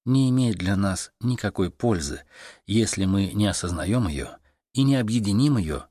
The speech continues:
с нашим движущимся умом. Если мы осознаем свою врожденную исконную чистоту, но привносим ее в свою жизнь лишь время от времени,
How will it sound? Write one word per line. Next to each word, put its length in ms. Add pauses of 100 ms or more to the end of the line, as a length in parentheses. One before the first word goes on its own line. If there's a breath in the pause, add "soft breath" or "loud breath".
с 100
нашим 380
движущимся 800
умом. 400 (760)
Если 420
мы 180
осознаем 720
свою 300
врожденную 720 (100)
исконную 540
чистоту, 600 (400 loud breath)
но 160
привносим 560
ее 140
в 80
свою 280
жизнь 360
лишь 280
время 320
от 100
времени, 500